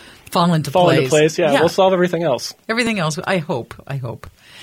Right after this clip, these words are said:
Speaker 1: Um, so tell us again, um, this, this whole, um, we haven't talked too much about, um, being named a finalist for the Emergence-, em-, Emerging Leaders in Food and Ag. What is that group, and what type of work does it do?
Speaker 2: Oh, my understanding is that it's a fairly new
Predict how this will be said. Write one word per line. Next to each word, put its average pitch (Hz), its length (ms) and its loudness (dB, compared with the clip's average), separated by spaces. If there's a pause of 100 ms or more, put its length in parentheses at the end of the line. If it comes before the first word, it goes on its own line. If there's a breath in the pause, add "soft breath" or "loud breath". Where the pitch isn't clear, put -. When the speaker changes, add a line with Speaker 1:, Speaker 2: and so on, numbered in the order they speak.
(340 loud breath)
Speaker 1:
Um, 220 240 0
so 247 420 -4
tell - 300 -10
us 370 180 -4
again, 196 400 -4
um, 165 380 -4 (240)
this, 185 240 -4
this 190 200 -6
whole, 202 300 -2
um, 165 380 0
we 220 160 -2
haven't 233 160 -4
talked 190 240 -4
too 202 80 -4
much 160 260 -4
about, 143 480 -2
um, 143 320 -2
being 147 220 -2
named 147 300 0
a 135 40 -6
finalist 143 480 -2
for - 80 -8
the 143 120 -2
Emergence-, 139 540 -4
em-, 143 280 -6
Emerging 151 460 -2
Leaders 143 340 -4
in 139 180 -6
Food 143 240 -6
and 127 140 -2
Ag. 117 200 -6
What 233 140 -8
is 285 120 -10
that 175 180 -6
group, 160 340 -6
and 135 180 -8 (420 loud breath)
what 175 180 -4
type 175 180 -6
of 143 80 -6
work 147 220 -6
does 131 180 -8
it - 100 -14
do? 92 240 -12 (680 loud breath)
Speaker 2:
Oh, 135 680 0
my 143 120 -4
understanding 147 380 -2
is 123 100 -6
that 120 120 -2
it's 107 140 -10
a 107 40 -12
fairly 127 380 -4
new 117 760 -6